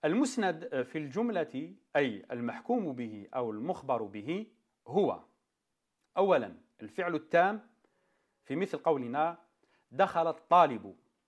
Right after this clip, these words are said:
دخل هنا هو المسند. كذلك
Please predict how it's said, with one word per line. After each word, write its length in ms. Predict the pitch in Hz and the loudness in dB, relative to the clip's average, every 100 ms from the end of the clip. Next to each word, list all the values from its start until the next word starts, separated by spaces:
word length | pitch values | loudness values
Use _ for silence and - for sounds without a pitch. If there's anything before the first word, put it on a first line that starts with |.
| _ _ _ _ _ _ _ | _ _ _ _ _ _ _
دخل 500 | 127 185 143 139 175 - _ _ _ _ _ _ 143 | 2 2 2 -2 -4 -8 _ _ _ _ _ _ -6
هنا 180 | 156 | -4
هو 420 | 131 147 147 165 175 _ _ _ - | -2 0 0 0 -6 _ _ _ -6
المسند. 540 | 131 165 - 98 - - _ _ _ _ _ _ _ _ _ _ _ _ _ _ _ _ _ | -4 -4 -6 -12 -18 -20 _ _ _ _ _ _ _ _ _ _ _ _ _ _ _ _ _
كذلك 580 | 147 160 240 262 262 - | 0 4 4 2 -4 -16